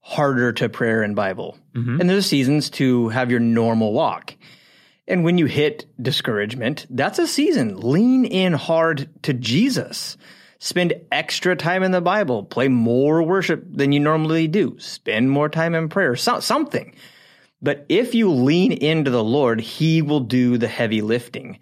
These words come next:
Speaker 1: Uh, I, I've heard it said before, being alone with fear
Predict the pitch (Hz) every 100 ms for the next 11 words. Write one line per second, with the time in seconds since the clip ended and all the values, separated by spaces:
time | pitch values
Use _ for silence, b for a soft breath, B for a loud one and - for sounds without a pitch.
0 | B B B B B 131 135 143 139 139
1 | 151 151 - - 143 160 156 143 131 120
2 | 139 139 135 135 160 151 135 131 147 175
3 | 151 131 - - 170 175 196 254 254